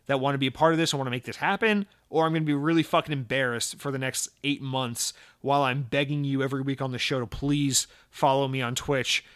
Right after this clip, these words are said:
while we're, like, crawling slowly, like, twenty-two, twenty-four,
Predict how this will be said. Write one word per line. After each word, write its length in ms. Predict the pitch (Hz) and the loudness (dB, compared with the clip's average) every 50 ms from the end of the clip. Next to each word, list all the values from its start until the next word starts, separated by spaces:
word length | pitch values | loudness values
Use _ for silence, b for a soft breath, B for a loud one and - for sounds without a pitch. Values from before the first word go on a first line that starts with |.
| b b b | b b b
while 320 | 123 139 139 135 131 127 | 2 4 4 4 4 2
we're, 160 | 123 131 135 | 2 0 0
like, 160 | 135 123 120 - | 0 0 -2 -4
crawling 600 | - - - 156 147 135 131 131 120 110 110 113 | -4 0 2 4 6 6 6 4 4 0 -2 0
slowly, 400 | - - 143 131 120 117 117 113 | 0 2 2 0 0 0 -2 -4
like, 140 | 104 101 | -6 -6
twenty-two, 600 | - - - 151 147 143 127 - - 123 110 101 - b b b b b b | -6 -4 -2 -2 -2 -2 -2 -4 -4 -4 -6 -6 -8 b b b b b b
twenty-four, 760 | - - 151 143 135 120 - - 135 120 113 110 98 104 | -4 -2 0 0 0 -2 -4 -4 -4 -2 -2 -4 -6 -6